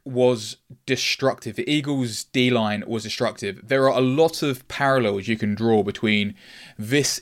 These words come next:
Eagles team and the one that won Super Bowl five years ago. This is a team that's built in the trenches. The O-line and D-line are the two strongest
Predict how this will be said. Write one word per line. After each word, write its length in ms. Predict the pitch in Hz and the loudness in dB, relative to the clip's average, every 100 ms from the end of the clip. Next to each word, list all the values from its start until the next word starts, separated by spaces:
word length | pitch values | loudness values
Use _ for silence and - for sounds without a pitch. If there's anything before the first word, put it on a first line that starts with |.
| - | -4
Eagles 360 | 135 120 117 110 | 2 4 2 0
team 320 | 135 113 107 | 0 2 0
and 100 | - | 0
the 80 | 110 | 0
one 280 | 107 113 110 | 2 2 2
that 140 | 110 | 0
won 360 | 107 107 104 107 | 0 0 -2 -6
Super 260 | - 123 117 | -2 -2 0
Bowl 220 | 104 101 | 2 0
five 260 | - 110 110 | 0 -2 0
years 180 | 117 | -2
ago. 220 | 104 87 80 _ _ _ - | -4 -10 -12 _ _ _ -12
This 200 | 135 143 | -6 -4
is 40 | 143 | -2
a 80 | |
team 280 | 127 135 127 | -2 0 0
that's 200 | 123 - | -2 -4
built 400 | 117 127 120 123 - | -2 0 2 -2 -4
in 120 | 117 | -6
the 60 | 110 | -4
trenches. 520 | 113 104 - 90 - | -6 -6 -8 -14 -14
The 140 | 110 - | -6 0
O-line 460 | 131 127 123 117 | 2 4 2 0
and 180 | 117 110 | -6 -6
D-line 540 | 117 110 107 101 101 - _ _ 117 | -4 -2 -2 -4 -4 -10 _ _ -4
are 200 | 117 104 | -2 -2
the 120 | 107 | -8
two 260 | - 120 | -6 -6
strongest 760 | 110 - 113 107 101 - - | -4 -4 -2 -2 -4 -6 -10